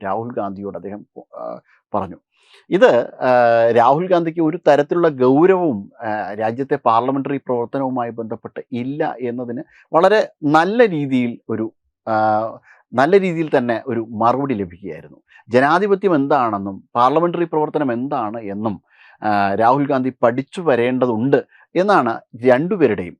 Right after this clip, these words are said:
അതായത് അമിത്ഷായുടെയും കങ്കണ റണൌത്തിൻ്റെയും വിമർശനങ്ങളിലൂടെ രാഹുൽ ഗാന്ധി മനസ്സിലാക്കേണ്ടത്. ഇനിയെങ്കിലും മനസ്സിലാക്കിയാൽ, ആ, ഈ ചീത്തപ്പേരുകളിൽ നിന്നും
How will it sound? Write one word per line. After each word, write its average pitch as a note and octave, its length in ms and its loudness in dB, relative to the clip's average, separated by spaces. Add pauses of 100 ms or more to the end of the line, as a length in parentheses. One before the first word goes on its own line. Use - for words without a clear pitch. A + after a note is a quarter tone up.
(120)
അതായത് G#2 420 0 (220)
അമിത്ഷായുടെയും B2 800 0 (100)
കങ്കണ C#3+ 340 -2
റണൌത്തിൻ്റെയും A2 680 -4
വിമർശനങ്ങളിലൂടെ A2+ 920 -6
രാഹുൽ G2 180 -6
ഗാന്ധി F#2+ 220 -12
മനസ്സിലാക്കേണ്ടത്. F2 760 -12 (300)
ഇനിയെങ്കിലും A#2+ 600 -2
മനസ്സിലാക്കിയാൽ, G2 800 -6 (380)
ആ, G#2 160 0
ഈ A#2 220 -4
ചീത്തപ്പേരുകളിൽ A#2+ 840 -4
നിന്നും G2 240 -10